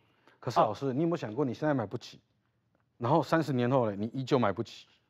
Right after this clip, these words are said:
Speaker 2: 我所谓的买不起是这样，就是说你光靠死薪水，
Speaker 1: 啊。
Speaker 2: 你买不起。
Speaker 1: 是。
Speaker 2: 但是如果有人帮你买，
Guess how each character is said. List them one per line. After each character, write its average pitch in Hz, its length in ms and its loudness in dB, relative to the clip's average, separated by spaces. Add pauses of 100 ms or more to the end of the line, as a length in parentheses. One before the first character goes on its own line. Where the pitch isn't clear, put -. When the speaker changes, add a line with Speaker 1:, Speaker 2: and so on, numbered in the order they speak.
Speaker 2:
我 233 100 6
所 156 260 4
谓 233 100 6
的 175 80 6
买 120 180 2
不 165 140 0
起 95 240 -6
是 123 160 -4
这 95 100 -4
样， 90 220 -2
就 180 100 2
是 180 60 2
说 196 200 4
你 123 220 2
光 165 320 0
靠 156 220 4
死 104 200 -8
薪 127 160 -2
水， 110 140 -2
Speaker 1:
啊。 - 100 -10
Speaker 2:
你 120 140 2
买 123 160 2
不 107 140 -2
起。 - 200 -16 (140)
Speaker 1:
是。 127 260 0 (380)
Speaker 2:
但 220 200 4
是 208 140 2
如 180 100 4
果 190 120 6
有 135 40 6
人 127 220 2
帮 170 220 2
你 151 100 0
买， 104 260 0